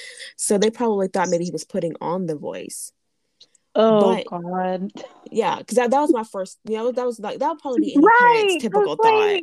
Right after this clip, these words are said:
Speaker 2: you know, ventriloquism. Like, maybe he was just like, "I don't have a puppet, but, like, I can pretend my doll talks." Like, and, you know, kids do that. They make up voices for their toys. Like,
Speaker 1: They
Speaker 2: yeah.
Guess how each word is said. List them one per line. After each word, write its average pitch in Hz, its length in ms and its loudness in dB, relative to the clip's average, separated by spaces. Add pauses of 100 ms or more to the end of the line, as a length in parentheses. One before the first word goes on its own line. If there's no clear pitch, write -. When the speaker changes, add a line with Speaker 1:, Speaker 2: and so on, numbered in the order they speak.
(140)
Speaker 2:
you 539 140 0 (160)
know, 330 320 2
ventriloquism. 262 1160 2
Like, 254 260 2
maybe 277 400 0
he 294 180 4
was 302 200 0
just 311 220 -2
like, 330 220 4
"I 294 100 0
don't 415 140 0
have 349 140 2
a 254 60 0
puppet, 339 600 2
but, 262 140 2
like, 262 300 2
I 262 160 2
can 453 160 -6
pretend 302 440 2
my 214 140 4
doll 196 280 4
talks." 214 560 2
Like, 240 200 2
and, 294 140 4
you 269 200 4
know, 269 260 0 (400)
kids 392 340 2
do 220 180 2
that. 220 300 4
They 359 100 0
make 381 240 0
up 247 160 2
voices 220 440 0
for 202 140 -4
their 190 140 -2
toys. 196 720 -2
Like, 202 180 0
Speaker 1:
They 226 200 0 (360)
Speaker 2:
yeah. 220 380 0